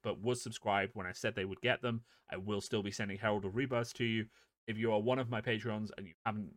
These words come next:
given me your address, I will be reaching out to you to get your address. I have just been incredibly busy, traveling a lot, really tired. So, you know, here's my apologies. I do hope to bring the channel back with a bit more energy.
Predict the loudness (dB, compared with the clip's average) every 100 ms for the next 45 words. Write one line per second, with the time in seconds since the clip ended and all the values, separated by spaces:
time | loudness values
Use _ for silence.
0 | _ -2 0 0 0 -2 2 2 2 -2
1 | -8 -8 -10 -12 _ _ -10 -10 -14 -8
2 | -6 -4 -2 0 0 -4 _ _ -4 -2
3 | -2 -4 -4 -4 -4 -6 -12 -4 0 2
4 | 2 0 0 -4 -6 -2 -2 0 -4 -2
5 | 0 -2 -8 _ _ -2 -2 -2 -4 -4
6 | -4 -8 -10 -20 _ -6 -4 -4 -10 _
7 | _ _ -4 2 2 4 2 4 0 -2
8 | -10 -20 -8 -6 -6 -6 -6 -4 -4 -2
9 | -2 -2 -4 -10 -12 -14 _ -6 -4 -4
10 | -6